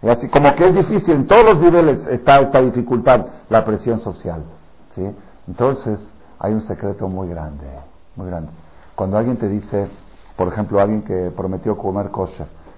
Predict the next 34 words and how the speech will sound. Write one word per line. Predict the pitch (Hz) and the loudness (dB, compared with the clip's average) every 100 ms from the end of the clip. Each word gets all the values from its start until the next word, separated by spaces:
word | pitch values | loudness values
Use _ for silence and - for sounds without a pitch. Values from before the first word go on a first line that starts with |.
| - | -6
y | |
de | 98 | -2
repente | 98 120 110 | -2 -2 -4
está | 98 110 | -4 -2
en | 110 | 0
una | 104 | -2
situación | 95 90 107 | -4 -6 -4
de | 101 | -4
presión | 90 90 104 | -6 -4 -6
social, | 101 85 - 101 101 - - - | -6 -8 -4 -2 -4 -10 -14 -10
se | |
"Pruébate | 85 110 120 110 | -2 0 0 -2
esta | 98 98 | -4 -6
chuleta", | - 95 95 - 82 - - - | -6 -4 -4 -6 -12 -16 -20 -16
y | - | -8
no | 92 110 | -2 -2
es | 110 | 0
kosher, | 120 113 117 95 | 0 0 0 -2
no | 104 | -2
es | |
cien | 104 110 | -4 -4
por | 98 | -4
ciento | 101 98 92 | -4 -4 -4
kosher. | 110 104 - 85 - - - - - - - - | -4 -4 -6 -14 -16 -20 -20 -20 -20 -20 -20 -8
"Ah, | 143 180 | 0 2
cómela, | 180 196 - 170 156 | 4 4 4 4 4
ya, | 156 170 | 6 4
si | 165 160 | 4 4
tú, | 180 190 180 165 | 6 6 6 2
no, | 170 190 202 | 4 6 6
es | 196 | 4
que | - 175 | 2 0
Kippur", | 156 - 196 170 170 190 175 - - - - - - - - | 0 4 4 4 4 4 4 -2 -12 -20 -20 -20 -20 -20 -18
dices, | - 104 107 | -8 -4 -4